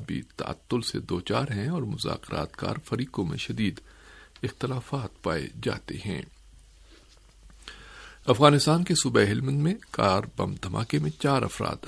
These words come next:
ہلاک ہوئے ہیں۔ کابل سے ہمارے نمائندے کی رپورٹ کے مطابق صوبہ ہلمند کے گورنر ہاؤس کے ترجمان عمر زواق نے کہا کہ جس وقت ضلع نئے سراج میں یہ دھماکہ ہوا، ٹھیک اسی وقت افغان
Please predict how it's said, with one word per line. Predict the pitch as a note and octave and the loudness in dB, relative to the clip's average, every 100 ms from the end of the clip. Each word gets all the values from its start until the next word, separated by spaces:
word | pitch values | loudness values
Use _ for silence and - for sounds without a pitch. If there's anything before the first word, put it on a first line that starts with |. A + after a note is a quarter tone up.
| - | -4
ہلاک | B2 - - - | -2 -2 -4 -10
ہوئے | E2 E2+ F2+ | -8 -8 -10
ہیں۔ | - - | -12 -12
کابل | - F#2+ A#2+ | -4 -2 0
سے | D#3+ - | -2 0
ہمارے | F3+ A3 - | 0 0 -2
نمائندے | G#2 G2 F#2+ G2 C3+ | -2 -2 -2 0 -2
کی | - - | -2 -4
رپورٹ | F#2 B2 B2 | 0 2 2
کے | - | -2
مطابق | G2 - F#2+ A2 A#2+ - | -6 -4 -2 -2 -4 -8
صوبہ | A2 G2 | -6 -6
ہلمند | F2+ A2+ B2 C#3 | -4 -6 -6 -4
کے | A#2 A2+ - - - - - - G2+ | -2 -2 -4 -20 -20 -20 -12 -6 2
گورنر | A2 F#2+ G2 F#2 | 4 4 0 -2
ہاؤس | F2 C3 C3 - | 0 2 2 2
کے | G2+ | 0
ترجمان | - - F#2 G2+ G2 G#2 D#3+ - - - - - | -2 -4 -6 -4 -4 -2 -4 -10 -20 -20 -12 -4
عمر | A2+ - - | -4 -4 -12
زواق | G#2+ G2+ G#2 G2+ C3 D3 | -12 0 4 6 4 2
نے | G2+ F2 | -4 -4
کہا | F#2 G#2 D3+ | -6 -4 -4
کہ | - | -8
جس | F#2+ - C3+ - | -8 -2 -2 0
وقت | F#2+ G#2 - - - - - - _ - _ - | -2 -2 -8 -20 -20 -20 -20 -20 _ -20 _ -2
ضلع | A2+ A2+ A#2 | 2 4 2
نئے | G2 F2+ E2+ - | 2 -2 -2 -2
سراج | G2 F#2+ A#2 | 2 2 2
میں | B2+ C#3+ | 0 0
یہ | C3+ | 0
دھماکہ | E2+ F2 G2 B2+ C#3 | -4 -4 -6 0 0
ہوا، | G2+ F#2 D3+ - | 0 -2 -6 -12
ٹھیک | - F#3 - | -4 -4 0
اسی | A2 - | 0 0
وقت | - - | -2 -6
افغان | - - F#2 | -10 -2 0